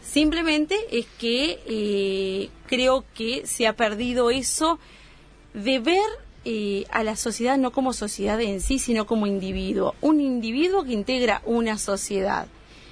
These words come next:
Y eso muchas veces viene de lo que es tener un crecimiento a nivel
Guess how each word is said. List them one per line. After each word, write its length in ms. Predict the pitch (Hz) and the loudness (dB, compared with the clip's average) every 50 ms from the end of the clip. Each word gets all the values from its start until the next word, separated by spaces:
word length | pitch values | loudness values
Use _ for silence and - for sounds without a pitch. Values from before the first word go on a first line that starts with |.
| - - | -16 -8
Y 180 | - 226 240 262 | -2 0 2 2
eso 240 | 262 254 - 269 240 | 2 2 0 0 2
muchas 480 | 240 254 302 339 311 - 349 330 311 | 2 4 2 2 0 0 -2 -2 0
veces 360 | 285 285 277 - - 302 277 | 0 -2 -2 -2 -2 -4 -4
viene 400 | 254 247 247 254 254 254 262 262 | -2 -2 -2 -2 -2 -2 -2 -2
de 140 | 240 220 208 | 0 0 0
lo 180 | 196 202 196 - | 0 0 -2 -2
que 200 | - 202 196 202 | -2 -2 0 0
es 100 | 208 202 | 0 -2
tener 280 | - 226 190 196 196 | -2 -4 -2 -2 -2
un 120 | 202 196 185 | -2 -4 -4
crecimiento 1000 | - 196 202 202 - 214 202 202 208 208 214 214 220 226 214 - - 247 262 - - - - - - - - - - | -4 -4 -6 -4 -4 -2 -2 0 2 2 2 2 2 2 0 2 2 2 2 0 -4 -14 -20 -20 -20 -20 -18 -10 -8
a 120 | 202 202 | -6 -4
nivel 420 | 202 202 202 202 220 233 262 269 | -4 -2 0 2 2 2 2 -2